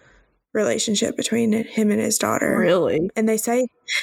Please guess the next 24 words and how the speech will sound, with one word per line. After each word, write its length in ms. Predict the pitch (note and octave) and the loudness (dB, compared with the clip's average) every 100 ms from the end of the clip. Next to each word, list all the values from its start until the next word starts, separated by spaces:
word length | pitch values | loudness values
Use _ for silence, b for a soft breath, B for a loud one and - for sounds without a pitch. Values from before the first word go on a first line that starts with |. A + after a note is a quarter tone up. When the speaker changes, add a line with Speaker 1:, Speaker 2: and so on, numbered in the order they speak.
| B | B
Speaker 1:
they 120 | B3 A#3+ | 0 0
say 180 | E4 F4 | 0 0
that 160 | A#3 G3+ | -2 0
her 180 | G#3+ G3 | 0 0
diary, 680 | G3+ G3+ A3 A3+ G3+ F#3+ F#3+ | 0 0 2 2 2 0 0
like, 280 | F#3 G3+ - | 0 0 -2
gave 220 | G3+ G#3 | 0 0
it 120 | G3+ G3 | 0 0
away 480 | F#3+ G3 G#3 A3 | -2 0 2 2
or 160 | A3 G3+ | 2 0
said 240 | - G3 | -2 -2
something 420 | - G#3 G#3+ A#3+ A#3+ | 0 0 0 0 0
about 320 | A#3+ A#3+ B3 | 0 0 0
it, 160 | B3 | -2
but 100 | G3+ | 0
I 140 | - A#3+ | 0 2
was 240 | C#4 B3 | 0 2
never 240 | G#3 G3 F#3+ | 0 0 0
able 280 | G3 G3 G3 | 0 0 -2
to 100 | F#3+ | -4
find 580 | - F#3+ F#3+ F#3+ F#3+ - B B B B B - | -2 2 2 2 0 -4 B B B B B -4
an 140 | G#3 | -2
article 880 | - G3+ G3+ G3 - G3+ G2 F#2+ F2+ - - - - _ _ _ _ _ B B B - - | 0 2 2 0 -2 0 2 0 -2 -8 -20 -20 -20 _ _ _ _ _ B B B -10 -2
that 300 | G3 - | -2 -2